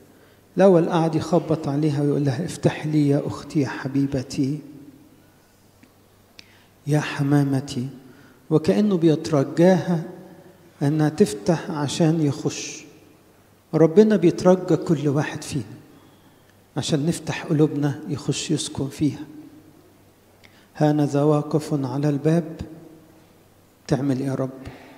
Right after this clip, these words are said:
أقرع على قلب كل واحد فينا. ربنا عايز يخش جوه حياتك ويقدسها، لكن ساعات الواحد فينا بيتكاسل.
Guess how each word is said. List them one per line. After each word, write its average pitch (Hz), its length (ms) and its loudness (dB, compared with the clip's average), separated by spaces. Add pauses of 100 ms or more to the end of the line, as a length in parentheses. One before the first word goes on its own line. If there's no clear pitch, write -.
(120)
أقرع 151 460 0
على 143 160 0
قلب 156 320 -2 (100)
كل 139 240 0
واحد 139 420 -6
فينا. 123 220 -8 (1300)
ربنا 165 340 4
عايز 160 300 2
يخش - 380 -4
جوه 143 300 2
حياتك 135 640 -2 (360)
ويقدسها، 135 800 -4 (1800)
لكن 160 360 4
ساعات 185 440 0
الواحد 175 380 0
فينا 160 340 0
بيتكاسل. - 720 -6